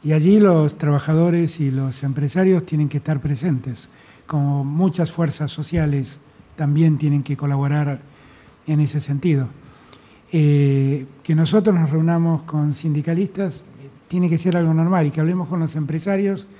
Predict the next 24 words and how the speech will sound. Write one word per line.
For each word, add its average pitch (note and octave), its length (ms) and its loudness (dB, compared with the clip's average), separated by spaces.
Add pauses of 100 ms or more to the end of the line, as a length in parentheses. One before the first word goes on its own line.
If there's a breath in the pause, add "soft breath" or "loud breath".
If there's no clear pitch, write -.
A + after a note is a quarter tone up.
(260 loud breath)
tiene F3+ 200 0
que D#3+ 120 0
ser F3 180 -2
algo D#3+ 200 0
normal, C#3+ 520 0 (760 loud breath)
porque C#3+ 260 -4
así G3 180 0
se F#3 160 -2
construye D#3 840 0 (200)
el C#3+ 160 -4
consenso D3 560 0
de C3+ 80 -2
futuro. C#3 420 0 (1000 soft breath)
Eh, C#3+ 500 -2 (340)
lo D#3 180 0
de D#3 100 4
ayer F#3+ 340 6
en F#3+ 220 4
el, D3+ 1080 0
y D3 80 -4
lo C3+ 200 -4
que D3+ 100 -6
organizó D3+ 680 -2
Santiago F#3 720 0